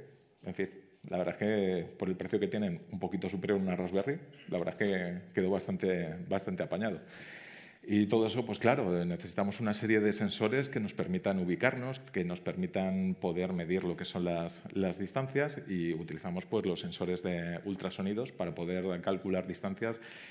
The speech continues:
en torno a los cuatro o cinco metros, ¿vale? En caso de que venga algún tipo de,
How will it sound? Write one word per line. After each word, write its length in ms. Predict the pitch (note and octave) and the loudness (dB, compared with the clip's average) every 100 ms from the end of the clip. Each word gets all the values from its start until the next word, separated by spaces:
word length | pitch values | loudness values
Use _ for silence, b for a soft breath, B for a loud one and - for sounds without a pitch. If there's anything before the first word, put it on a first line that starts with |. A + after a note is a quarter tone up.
| B | B
en 140 | F#2 | -6
torno 280 | F2 F2+ F2+ | -2 -2 -2
a 20 | |
los 160 | E2 D#2+ | -2 -4
cuatro 460 | - G#2 G2+ G2+ G2+ | 0 2 2 2 0
o 60 | |
cinco 300 | G2 G#2 G#2 | 0 -4 -2
metros, 400 | G#2+ G#2+ A#2 C3+ - B B B | -2 -2 -2 -4 -8 B B B
¿vale? 220 | E2+ E2 | -4 -2
En 80 | G#2+ | -2
caso 300 | - E2 - | -2 -2 -2
de 100 | F2 | 0
que 80 | F#2 | 2
venga 280 | F2 F2+ F2 | 2 4 4
algún 260 | F2 F#2 | 4 2
tipo 280 | F2 E2 F2 | -2 -2 0
de, 340 | E2 D#2+ D#2+ | 0 -2 -4